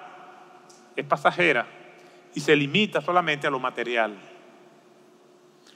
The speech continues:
La prosperidad que realmente resulta en bendición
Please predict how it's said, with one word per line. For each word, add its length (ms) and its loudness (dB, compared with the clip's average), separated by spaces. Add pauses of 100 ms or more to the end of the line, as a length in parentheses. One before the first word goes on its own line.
(140)
La 160 2
prosperidad 1080 2 (1600)
que 160 6
realmente 840 4
resulta 520 -2
en 120 0
bendición 760 0